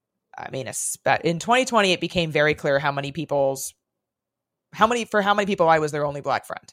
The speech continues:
Became very clear based on how many text messages I got. Um, a-, and a lot of them are, actually, ev-, literally every single one of them was well-meaning, but a lot of them were looking for me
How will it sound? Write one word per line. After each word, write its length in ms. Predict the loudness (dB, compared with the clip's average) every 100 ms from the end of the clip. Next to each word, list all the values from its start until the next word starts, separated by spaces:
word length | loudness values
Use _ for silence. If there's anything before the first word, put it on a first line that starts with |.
| _ _ _ _ _ -8
Became 260 | -2 2 6
very 280 | 6 6
clear 280 | -2 -6 -4
based 200 | -2 -2 -2
on 60 |
how 80 | -4
many 120 | -4
text 180 | -6 -6
messages 320 | -6 -10 -12
I 60 | -12
got. 200 | -12 _ -20 -20 -20 _ 6
Um, 560 | 8 10 8 4 2 -6 -16 _ _ _ _ _ -20 _ _ _ _ _ _ _ -2
a-, 280 | 2 2 4
and 120 | 4
a 40 |
lot 200 | 6 6
of 100 | 6
them 180 | 2 0 -4
are, 120 | -10 -12 -12 -8 -4
actually, 380 | -4 -4 -8 -4 0
ev-, 200 | 0 -2
literally 560 | -6 -6 -4 -6 -6 -2
every 180 | -2 -2
single 240 | -6 -6
one 120 | -6
of 80 | -4
them 100 | -6
was 160 | -8 -8
well-meaning, 540 | -8 -8 -8 -6 -8 -12 -20 _ _
but 100 | -8
a 60 | -8
lot 420 | -6 0 0 2
of 140 | 0
them 180 | -2 -6
were 140 | -6 -6
looking 340 | -6 -6 -10
for 180 | -8 -8
me 520 | -8 -8 -8 -8